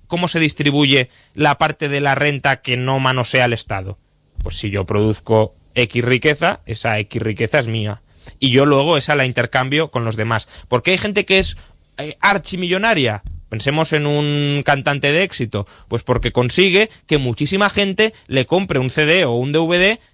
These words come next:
pagando unos euros. Y como, eh, todo el mundo le da unos poquitos euros, pero es muchísima gente, pues se, se lleva una porción muy grande de la economía, pero porque previamente ha generado muchísimo valor para muchísima gente.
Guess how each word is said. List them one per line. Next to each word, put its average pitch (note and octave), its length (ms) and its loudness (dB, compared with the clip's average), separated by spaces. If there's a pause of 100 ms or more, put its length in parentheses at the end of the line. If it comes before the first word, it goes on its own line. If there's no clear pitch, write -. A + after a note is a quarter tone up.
(300)
pagando F3+ 640 2
unos G3 300 -2
euros. E3+ 420 0
Y C3 80 -4
como, B2 420 -2 (240)
eh, A#2+ 300 -2 (160)
todo F3+ 160 4
el G3 80 4
mundo A3 240 0
le C#3 100 0
da C#3 120 0
unos F#3 180 -4
poquitos F3+ 420 -4
euros, G#3 300 0
pero A#2+ 220 -4
es E3 100 0
muchísima C#3 480 0
gente, F#3+ 400 0 (220)
pues B2+ 140 -8
se, B2 140 -8 (120)
se A2+ 180 -6
lleva C3 320 2
una C#3+ 240 -2
porción D3+ 320 -2
muy D3+ 180 0
grande D#3 400 2 (220)
de D3+ 140 0
la C#3 100 4
economía, C3 480 0
pero - 160 2
porque C3 240 -2
previamente F#3+ 460 0
ha G#3+ 40 2
generado G3+ 400 0
muchísimo G#3 520 -2
valor G3+ 280 2
para F3+ 200 -2
muchísima D3 420 -4
gente. G#2+ 380 -2